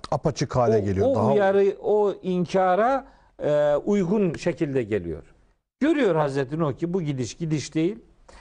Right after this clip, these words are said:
Speaker 2: Hani iyi şeyler söylüyor, iyi şeyler de söylüyor. Öyle güzel cümleler var ki biraz sonra gelecek.
Speaker 1: Hı, işte onları ben merak
Speaker 2: Ha,
Speaker 1: ettiğim
Speaker 2: o
Speaker 1: için
Speaker 2: kadar
Speaker 1: yani.
Speaker 2: var ki Yusuf Bey, yani ne tür vaatler varsa hepsi var.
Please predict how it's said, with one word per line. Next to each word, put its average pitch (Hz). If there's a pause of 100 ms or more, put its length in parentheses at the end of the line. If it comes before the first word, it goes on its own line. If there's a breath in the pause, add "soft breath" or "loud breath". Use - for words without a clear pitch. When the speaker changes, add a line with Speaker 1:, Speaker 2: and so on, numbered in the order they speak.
(160 loud breath)
Speaker 2:
Hani 175 (300 loud breath)
iyi 220
şeyler 202
söylüyor, 156
iyi 185
şeyler 240
de 185
söylüyor. 101 (140)
Öyle 151
güzel 214
cümleler 202
var 226
ki 185
biraz 170
sonra 165
gelecek. 156
Speaker 1:
Hı, 117
işte -
onları 165
ben 120 (180)
merak 113
Speaker 2:
Ha, 160
Speaker 1:
ettiğim 113
Speaker 2:
o -
Speaker 1:
için -
Speaker 2:
kadar 226
Speaker 1:
yani. 208
Speaker 2:
var 247
ki 208
Yusuf 160
Bey, 175
yani 151
ne 220
tür 285
vaatler 220
varsa 208
hepsi 196
var. 117